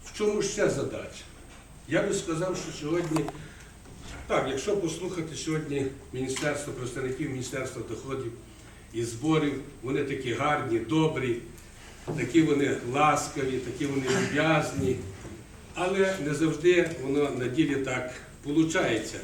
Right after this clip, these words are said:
Тому Асоціація платників податків, вона в деякій мірі стає на захист наших платників податків. І я хочу сказати, що за останні два роки нам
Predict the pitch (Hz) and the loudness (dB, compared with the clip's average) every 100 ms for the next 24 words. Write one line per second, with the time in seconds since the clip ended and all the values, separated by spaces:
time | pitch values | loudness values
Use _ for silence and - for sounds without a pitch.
0 | - 147 185 190 185 - - 170 156 147 | -4 0 2 2 -2 -8 -2 0 0 -2
1 | 139 139 131 - 139 135 143 165 - 131 | -6 -6 -4 -2 -2 -2 -2 -2 -4 -6
2 | 123 131 127 - - - 107 151 147 135 | -4 -4 -6 -8 -14 -10 -4 0 0 0
3 | 135 127 151 160 135 127 - - - - | -2 2 8 8 6 0 -6 -12 -10 -2
4 | 135 143 139 139 196 190 - - - - | 0 0 0 0 0 0 -4 -10 -12 -16
5 | - - - - - - 135 - 135 - | -20 -20 -20 -20 -12 -4 -2 -2 -4 -6
6 | 120 120 120 143 131 135 180 196 196 151 | -8 -4 -4 -2 -4 -2 0 0 0 -2
7 | 139 165 156 165 - 123 - 127 165 165 | 0 0 0 -2 -2 -6 -6 -2 0 0
8 | 151 - - - - 151 143 147 135 175 | -4 -8 -14 -16 -8 -4 0 0 0 0
9 | 160 147 135 139 175 165 151 143 151 147 | 2 0 0 0 0 0 0 0 2 0